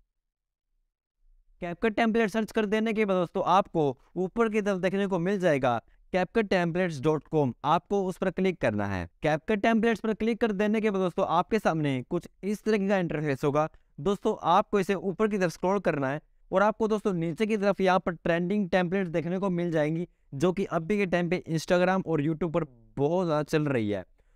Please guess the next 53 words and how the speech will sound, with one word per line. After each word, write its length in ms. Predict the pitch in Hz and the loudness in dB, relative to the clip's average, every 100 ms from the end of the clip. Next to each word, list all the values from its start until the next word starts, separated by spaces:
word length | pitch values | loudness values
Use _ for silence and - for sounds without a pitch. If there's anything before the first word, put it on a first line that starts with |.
| _ | _
तो 80 | 208 | 0
दोस्तों 280 | 226 214 226 | 0 0 0
आप 220 | 185 202 214 | 2 2 2
इनमें 320 | 208 202 190 | 2 0 -2
से 120 | 185 | -4
किसी 300 | 170 202 208 | -4 -4 -2
को 120 | 208 180 | -2 -2
भी 120 | 165 | -2
क्लिक 280 | - 190 - | -2 -2 0
करके 300 | 156 147 143 | -4 0 0
यहाँ 200 | 147 156 | 0 -2
पर 180 | 160 147 | -2 -2
यूज़ 260 | 160 175 - | -2 -2 -2
कर 80 | |
सकते 300 | 120 101 - | -2 -2 0
हैं। 180 | 110 107 - _ _ - | 0 -2 -6 _ _ -2
अगर 200 | 185 220 | 0 0
दोस्तों 300 | 214 196 202 | 0 0 0
आप 260 | 160 185 196 | 2 2 2
जिसको 280 | 185 - 180 | -2 -2 -2
यूज़ 180 | 175 - | -2 0
करना 240 | 175 170 | 0 2
चाहते 320 | 151 147 170 | 2 2 2
हैं 180 | 165 127 143 | 0 0 0
वो 160 | 160 | 2
यहाँ 160 | 170 156 | 2 2
पर 140 | 160 | -2
नहीं 220 | 147 165 147 | -2 0 -2
है 120 | 117 - _ | -4 -10 _
तो 60 | 180 | -2
दोस्तों 300 | 208 - 214 | 0 0 0
आप 220 | 175 196 | 2 2
उसको 240 | 202 - 185 | 0 -2 -2
ऊपर 260 | 185 170 220 | -2 0 0
की 100 | 196 | 2
तरफ 220 | 175 165 | 0 0
सर्च 200 | 180 175 | 0 -2
कर 140 | - 131 | -2 -2
सकते 320 | 110 - 120 | -2 -2 -2
हैं। 100 | 104 - _ _ - | -4 -10 _ _ -2
तो 60 | |
दोस्तों 200 | 208 220 | 0 0
मैं 140 | 190 190 | 0 2
आपको 320 | 208 196 190 | 2 0 0
यहाँ 140 | 170 175 | 0 0
पर 160 | 175 175 | 0 0
एक 220 | 180 185 | -4 -2
टेम्पलेट 320 | 170 165 180 | -2 0 -2
सर्च 200 | 170 180 | 0 -2
करके 200 | 165 156 | -2 -2
दिखा 220 | 185 165 151 | -2 2 2
देता 200 | 123 117 | 2 0
हूँ। 200 | 110 | 0